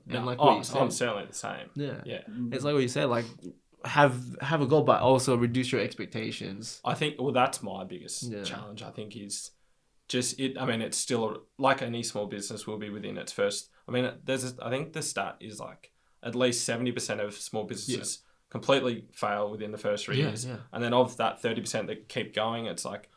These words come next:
Speaker 1: almost ninety percent that they won't be doing it in five years' time.
Speaker 2: Yeah.
Speaker 1: So if you go, and I think that's why you see so many, like, little streetwear, surfwear
Speaker 2: Mm.
Speaker 1: brands out there that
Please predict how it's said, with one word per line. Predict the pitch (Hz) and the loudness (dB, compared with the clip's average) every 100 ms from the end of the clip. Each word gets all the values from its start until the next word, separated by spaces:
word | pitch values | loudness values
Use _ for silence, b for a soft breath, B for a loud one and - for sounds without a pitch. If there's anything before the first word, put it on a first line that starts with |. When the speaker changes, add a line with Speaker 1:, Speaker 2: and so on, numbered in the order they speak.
| b | b
Speaker 1:
almost | 127 127 123 | 2 2 2
ninety | 113 117 113 | 0 0 -2
percent | 117 - 110 104 | -4 -2 -2 -2
that | 107 - | -6 -4
they | 110 | -4
won't | 110 104 | -4 -6
be | 104 | -6
doing | 110 104 | -6 -6
it | |
in | 104 - | -8 -8
five | 101 95 | -8 -8
years' | 98 | -10
time. | - 127 113 | -8 -6 -6
Speaker 2:
Yeah. | |
Speaker 1:
So | 107 95 95 _ _ _ _ _ - | -8 -10 -14 _ _ _ _ _ -6
if | 123 123 | -4 -4
you | 107 | -2
go, | 120 | 0
and | - 123 | 0 0
I | |
think | 117 156 | 0 0
that's | 190 - | 0 2
why | 107 104 | 0 0
you | |
see | 104 107 | -2 -4
so | 101 98 104 | -4 -6 -8
many, | 98 | -10
like, | - - 92 | -12 -16 -10
little | 110 101 95 | -8 -8 -8
streetwear, | - 107 104 98 92 92 | -8 -8 -8 -8 -8 -8
surfwear | 87 - 101 131 120 98 | -6 -4 -2 -2 -4 -6
Speaker 2:
Mm. | |
Speaker 1:
brands | 95 104 101 - | -8 -12 -12 -12
out | 101 | -14
there | - - - | -12 -10 -8
that | 78 | -10